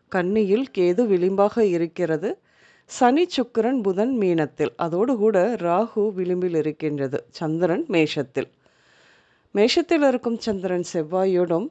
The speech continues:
சுக்கிரன் குருவோடும் பரிவர்த்தனையாகி இருக்கின்றது.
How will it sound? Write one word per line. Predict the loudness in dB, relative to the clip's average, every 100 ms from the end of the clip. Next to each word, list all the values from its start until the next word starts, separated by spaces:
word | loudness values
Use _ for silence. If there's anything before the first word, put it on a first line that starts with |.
| -10 _
சுக்கிரன் | -8 -6 -2 0 0 0
குருவோடும் | 2 2 2 2 2 -2 -6 _
பரிவர்த்தனையாகி | -8 -4 -2 -2 -4 -2 0 0 0
இருக்கின்றது. | 0 0 0 -2 -2 -2 -4 -6